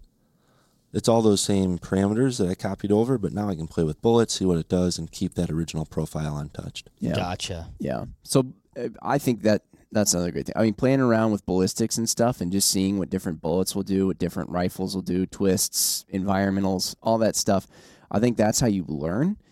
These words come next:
Speaker 2: uh, a lot of this stuff. That's how you learn what, what things affect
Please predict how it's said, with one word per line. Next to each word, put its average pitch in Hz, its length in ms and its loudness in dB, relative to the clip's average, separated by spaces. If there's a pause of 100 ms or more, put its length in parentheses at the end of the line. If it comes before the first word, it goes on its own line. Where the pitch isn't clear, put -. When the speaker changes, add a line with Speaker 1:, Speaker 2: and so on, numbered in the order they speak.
(300)
Speaker 2:
uh, 127 200 2
a 120 100 2
lot 147 220 4
of 160 60 0
this 156 140 4
stuff. 151 280 2
That's 107 200 0
how 117 60 4
you 98 180 4
learn 101 480 2 (1000)
what, 107 380 2 (680)
what 120 280 2
things 120 480 4
affect - 640 0